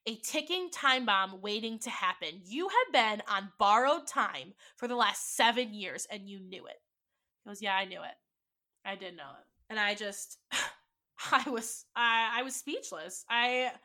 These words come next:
was shook. And he's throwing stuff in the bag, and I think he was waiting for me. I know he was waiting for me to tell him to stop because I picked up a pair of socks and I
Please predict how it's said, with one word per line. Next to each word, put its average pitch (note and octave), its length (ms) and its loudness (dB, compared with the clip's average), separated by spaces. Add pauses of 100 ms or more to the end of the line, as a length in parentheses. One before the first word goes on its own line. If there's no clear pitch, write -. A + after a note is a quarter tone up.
(480)
was C4+ 160 -4
shook. G3+ 300 0 (120)
And A3 260 -8 (720)
he's C#4 200 -8
throwing D#4 340 0
stuff C#4 260 2
in C#4 100 -4
the B3 80 -4
bag, G#3 540 4
and G3 80 -2
I G3 80 -2
think B3 220 -8
he A#3 160 -8
was G#3 240 -8
waiting G3+ 440 -8
for G3+ 220 -10
me. G3 260 -10
I A3 100 0
know C#4+ 220 6
he G#3 140 -6
was F#3 160 -10
waiting F#3 300 -10
for F3+ 120 -16
me F3 140 -12
to F3 100 -8
tell F3+ 280 -8
him F3 100 -12
to E3 60 -16
stop E3+ 480 -6
because D#3 760 -12
I E3+ 220 -8 (120)
picked C4+ 260 -10
up G#3+ 160 -2 (100)
a F#3 60 -14
pair F#3+ 280 -12
of F#3 120 -8
socks - 800 -10
and G3 80 -10
I F#3 140 -12